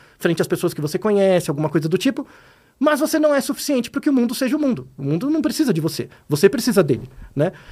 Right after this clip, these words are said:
E aí a gente chega numa conclusão muito importante, que é completamente contraintuitiva. Qual que é um, um grande problema que a gente tem hoje? Hoje a gente vive num mundo que a gente quer fazer bem pros outros.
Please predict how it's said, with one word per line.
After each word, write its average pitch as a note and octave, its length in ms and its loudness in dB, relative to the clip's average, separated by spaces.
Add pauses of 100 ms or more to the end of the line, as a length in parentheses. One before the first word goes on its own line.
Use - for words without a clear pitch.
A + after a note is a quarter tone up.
E C#3+ 80 0
aí F3 100 4
a G#3+ 40 0
gente C#4 160 2
chega C4+ 160 0
numa C4 120 2
conclusão C4 360 0
muito C4 160 0
importante, C4+ 500 -2 (220)
que F3 60 -6
é E3 40 -2
completamente B3 540 2
contraintuitiva. B3+ 720 -2 (500)
Qual A#3 140 0
que D4 80 4
é - 20 4
um, C4 60 0
um G#3 180 0
grande A3+ 240 4
problema G#3 380 2
que F#3+ 80 -2
a - 20 -4
gente F#3 220 0
tem F3+ 180 2
hoje? B2 320 0 (580)
Hoje C4 280 2
a - 20 -2
gente A#3+ 200 2
vive A#3+ 180 2
num A3 100 4
mundo A#3+ 200 4
que B3 80 -4
a - 20 0
gente A#3 180 0
quer B3 120 0
fazer A#3+ 220 0
bem A3 160 2
pros A#3 220 -4
outros. F#3+ 420 -2